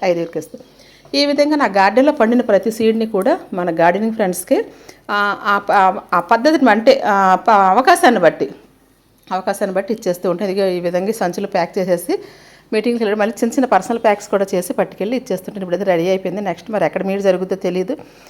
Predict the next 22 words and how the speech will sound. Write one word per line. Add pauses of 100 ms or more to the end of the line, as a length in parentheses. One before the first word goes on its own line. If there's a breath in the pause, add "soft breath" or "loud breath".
(140)
అక్కడికి
ఈవెన్
డిస్ట్రిబ్యూషన్
అయిపోతూ
ఉంటాయి
అనమాట.
ఇదండి
నా
సీడ్స్
గురించి
అయితే
మాత్రం. (480 loud breath)
ఆ,
ఫ్రెండ్స్
ఈసారి
మరి
అర్థం
చేసుకోండి
మన
వ్యూవర్స్
అందరూ
కూడాను.